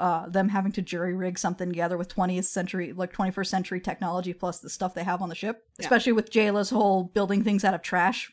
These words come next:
Speaker 1: mindset. I think that, that, that could, that can be the drama in and of itself.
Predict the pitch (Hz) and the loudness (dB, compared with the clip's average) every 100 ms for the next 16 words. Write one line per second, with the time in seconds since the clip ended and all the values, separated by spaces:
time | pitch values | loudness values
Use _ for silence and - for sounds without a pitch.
0 | _ 208 208 202 233 226 - - 226 208 | _ 0 2 2 2 0 0 -4 6 6
1 | - 196 - 208 175 - - - _ 269 | 8 0 2 0 0 -4 -20 -20 _ 10
2 | 302 320 208 277 - 269 254 220 208 220 | 10 8 8 8 10 6 8 6 6 6
3 | 220 220 208 208 202 196 190 - 175 196 | 8 6 4 2 4 2 0 -2 -2 -2
4 | - | -4